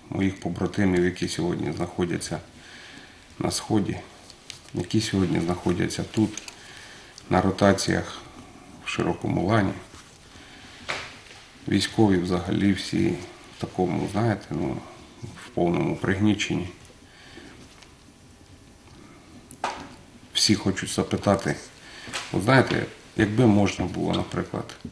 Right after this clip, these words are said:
якось от таким чином запитати, можливо, от через телеканал.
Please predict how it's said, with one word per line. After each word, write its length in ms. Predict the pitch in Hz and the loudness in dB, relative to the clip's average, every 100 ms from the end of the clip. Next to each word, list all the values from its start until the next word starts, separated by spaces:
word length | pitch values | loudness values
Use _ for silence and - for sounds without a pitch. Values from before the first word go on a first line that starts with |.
| - | -2
якось 400 | 101 98 92 - | 0 2 0 -2
от 80 | 87 | -4
таким 340 | - - 92 | -6 -2 -2
чином 420 | 92 - 80 85 78 | -2 -2 -2 -2 -4
запитати, 640 | 87 90 82 76 - 76 - - - - - - - - | -4 -4 -2 -4 -4 -14 -16 -20 -18 -18 -20 -20 -20 -12
можливо, 400 | - 90 92 80 | -6 0 0 0
от 160 | 76 - | -2 -6
через 340 | - 71 - | -6 -6 -6
телеканал. 680 | - 80 80 - - 73 - | -4 -2 -4 -4 -6 -6 -6